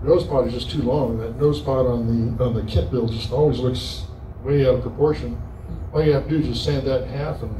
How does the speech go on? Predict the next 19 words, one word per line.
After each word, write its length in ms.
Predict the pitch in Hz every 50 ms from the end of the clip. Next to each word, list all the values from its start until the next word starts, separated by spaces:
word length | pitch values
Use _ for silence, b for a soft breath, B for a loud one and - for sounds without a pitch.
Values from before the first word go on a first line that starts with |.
| - -
and 160 | - 113 - -
things 180 | 131 127 -
start 200 | - 131 120 113
looking 240 | 127 123 - 127 120
really 160 | 120 120 120
good. 240 | 120 127 131 110 - - - - - - - - - - - - - - - - - - - - - - B B B B B B B B B B B - -
The 180 | 127 123 120 120
headers, 680 | 131 156 170 180 190 190 185 185 - - - - - 143 143
the 520 | 147 135 123 123 120 120 120 120 120 117 120 - - -
exhaust 420 | 120 117 139 143 156 160 - -
tips 360 | - 165 180 175 - - -
are 220 | 139 120 117 113 113
way 560 | 113 110 117 131 156 165 160 156 151 139 -
too 140 | - 151 131
long. 500 | 120 123 127 127 131 131 139 156 151 - - -
Uh, 260 | 123 113 110 - 117
Ed 100 | 131 135
just 260 | - 127 120 117 - 127
used 340 | 127 123 120 120 - -